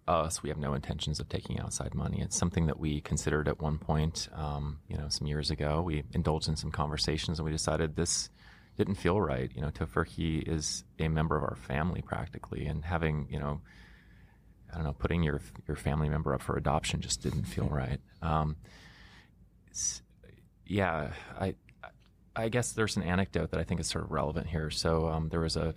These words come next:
Speaker 1: Facebook post, uh, from the Tofurky Facebook page at some point, and somebody kinda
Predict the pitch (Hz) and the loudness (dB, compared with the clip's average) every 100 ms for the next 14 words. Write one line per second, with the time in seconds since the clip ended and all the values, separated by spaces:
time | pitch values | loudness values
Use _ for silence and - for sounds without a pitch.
0 | - 78 - 82 - 76 80 - - 71 | 0 -2 0 -6 -2 -2 0 -4 -6 -4
1 | 78 - 82 78 85 82 - 80 76 71 | -4 -4 -4 -2 -4 -4 -4 -4 -2 -4
2 | - - 76 80 - - - - - - | -4 -4 0 0 -2 -10 -18 -20 -20 -20
3 | - - - - 80 - 104 110 87 - | -20 -16 -4 0 0 2 2 2 2 2
4 | 101 101 87 82 - 85 | 4 4 4 0 0 -2